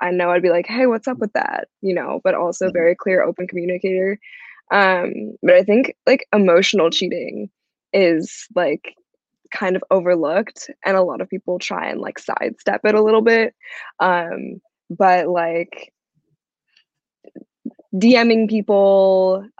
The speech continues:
Speaker 1: um, like, entertaining other people, like,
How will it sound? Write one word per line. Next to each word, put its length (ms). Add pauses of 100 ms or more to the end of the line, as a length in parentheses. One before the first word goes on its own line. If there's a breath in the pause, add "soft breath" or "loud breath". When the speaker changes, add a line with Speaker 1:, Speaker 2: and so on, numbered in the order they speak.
Speaker 1:
um, 240
like, 200
entertaining 640
other 180
people, 640
like, 200